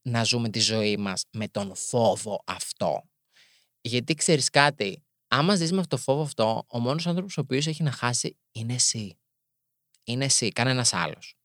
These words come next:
Είναι εσύ. Και ξαναλέω, δεν μιλάω για τους ανθρώπους που λένε ότι, «Ξέρεις κάτι, εγώ πιστεύω στο χριστιανισμό, αλλά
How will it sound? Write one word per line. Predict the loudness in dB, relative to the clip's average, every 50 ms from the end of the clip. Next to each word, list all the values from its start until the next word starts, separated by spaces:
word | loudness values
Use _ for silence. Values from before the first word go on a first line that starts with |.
| _ _ _ _ _
Είναι | -4 0 2 4 4
εσύ. | 4 4 2 2 2 0 0 -4 _ _ _ -12 -12 -10 -12 -12 -14 -16 -12 -8
Και | -4 0
ξαναλέω, | 2 4 4 4 4 4 6 6 4 4
δεν | 2 2 2 2
μιλάω | 4 4 2 2
για | 2 0 -2
τους | -2 -2
ανθρώπους | -4 -2 0 0 0 0 2 0 -2 -2 -2
που | -2 -2 0 0 -2 -4 _ _ _ _ _ _ 0
λένε | 2 2 4 4 2 0
ότι, | -2 -2 0 0 -2 0
«Ξέρεις | 0 0 2 2
κάτι, | 4 4 4 4
εγώ | 4 4
πιστεύω | 2 2 6 6 6 8 8 6 6 4 0 -8
στο | -6 -6
χριστιανισμό, | -6 -6 -6 -4 -4 -4 -4 0 4 4 4 4 2 _ _ _ _ -20 _ _ _
αλλά | 4 6 6 8 6 6 4 2 _